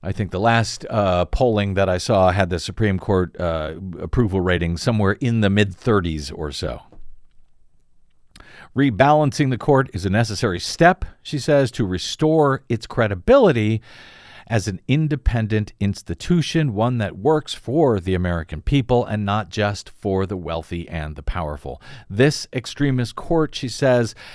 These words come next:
"has shown that it is not interested in advancing the equal administration of justice.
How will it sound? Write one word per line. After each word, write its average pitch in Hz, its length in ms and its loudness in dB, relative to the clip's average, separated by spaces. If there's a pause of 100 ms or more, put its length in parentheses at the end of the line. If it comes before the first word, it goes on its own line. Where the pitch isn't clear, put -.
(280)
"has 98 200 -2
shown 90 540 0
that 98 160 -2
it 92 100 -4
is 87 160 -10
not 127 320 0
interested 110 640 -4
in 101 120 -2
advancing 135 840 -2
the - 140 -12 (100)
equal 151 400 0
administration 95 720 -2
of 78 220 -10
justice. 147 720 0